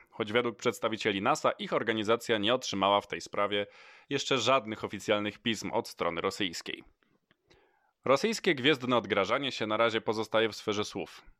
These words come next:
Na temat pomysłu budowy nowej rosyjskiej stacji kosmicznej wypowiedział się jednak nawet Władimir Putin,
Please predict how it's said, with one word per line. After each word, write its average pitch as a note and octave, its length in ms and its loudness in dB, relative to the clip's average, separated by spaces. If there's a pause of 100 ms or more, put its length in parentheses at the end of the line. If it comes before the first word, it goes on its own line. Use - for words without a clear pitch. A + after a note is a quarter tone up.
(160)
Na G#2+ 120 -2
temat C3+ 300 -2
pomysłu B2 440 0
budowy F#2+ 440 0
nowej G#2+ 440 2
rosyjskiej G#2 440 -2
stacji G#2+ 300 -2
kosmicznej B2+ 520 -6 (480)
wypowiedział B2+ 400 0
się - 120 -2
jednak A#2 320 0
nawet G#2 260 0
Władimir A2 420 2
Putin, D#3 360 0